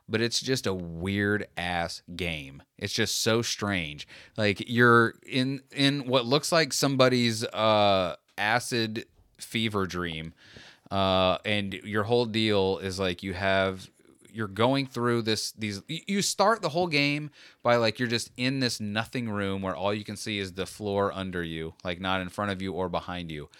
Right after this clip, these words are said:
And there's this whale that starts swimming towards you, and you try and, like, jump at it, and it just goes just out of reach. And then you start running around, and then you go and you start the first level,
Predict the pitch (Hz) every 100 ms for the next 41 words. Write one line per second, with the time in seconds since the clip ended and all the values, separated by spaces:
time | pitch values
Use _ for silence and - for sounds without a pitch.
0 | - - 92 87 87 82 85 87 85 82
1 | 82 - 87 - 90 85 - 92 95 90
2 | 85 92 87 82 80 76 - - - -
3 | - 92 87 85 98 95 95 87 98 95
4 | 92 87 87 90 95 90 90 85 90 90
5 | 85 90 - 92 90 90 90 - - -
6 | 82 80 - 92 90 92 92 87 92 92
7 | 95 95 - - - - - 90 87 85
8 | 90 92 90 85 - 95 92 90 95 92
9 | 95 92 95 95 -